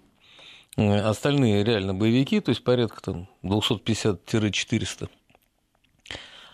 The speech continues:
Они, м, связались с водителями грузовиков, что очень важно. Они говорят, что было большое количество иностранных инструкторов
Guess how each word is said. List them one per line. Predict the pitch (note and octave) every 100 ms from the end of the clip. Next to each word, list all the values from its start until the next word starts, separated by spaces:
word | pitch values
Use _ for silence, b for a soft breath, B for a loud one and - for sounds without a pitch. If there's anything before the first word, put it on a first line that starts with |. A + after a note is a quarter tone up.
| B B -
Они, | D#3+ A3 D#3 A2 -
м, | G#2+ - G#2 G#2 G2+
связались | - C3 B2 A#2+ G2 - -
с | A2 G2+ - - -
водителями | A2 A#2+ G#2+ G2+ G2+
грузовиков, | G2+ G#2+ A2 A#2+ C3 G3+ F3+
что | - - F#3
очень | C#3+ C#3
важно. | A#2 G2+ - G#2 _ B B B B B
Они | - A#2
говорят, | B2 A2+
что | - B2+
было | B2 B2
большое | A#2+ D3+ - F3 A#2
количество | C3+ D#3 F3+ C#3 - C3
иностранных | - D3 B2 - G#2 F2 C#2+ - - _ _ _ _ _ _ b b b b _ _ _ -
инструкторов | B2 - - F#3+ D#3 B2